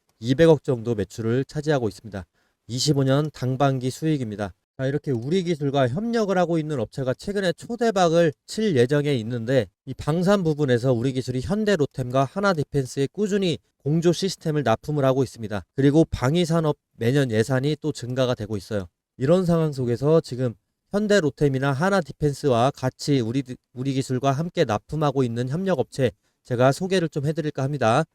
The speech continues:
이거는 광고도 아니고요. 유료도 아닙니다. 구독자 이벤트로 우리 구독해주신 분들에게만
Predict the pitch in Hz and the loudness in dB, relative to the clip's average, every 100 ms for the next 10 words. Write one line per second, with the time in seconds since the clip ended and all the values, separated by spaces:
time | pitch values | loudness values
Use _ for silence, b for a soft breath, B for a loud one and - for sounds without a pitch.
0 | _ 127 131 170 160 - 139 170 180 175 | _ -4 0 2 0 0 0 2 2 4
1 | 143 127 127 135 107 131 160 147 110 110 | 4 4 4 4 4 0 2 2 2 -2
2 | 107 - 131 175 - 175 120 131 127 123 | -6 -6 -6 -6 0 2 2 -2 -4 -4
3 | 117 107 123 135 - 135 175 185 170 127 | -2 -2 -4 -8 -8 -8 -4 -4 -4 -2
4 | 139 120 117 135 127 120 113 107 135 | -6 -6 -6 -2 0 0 -2 -2 -2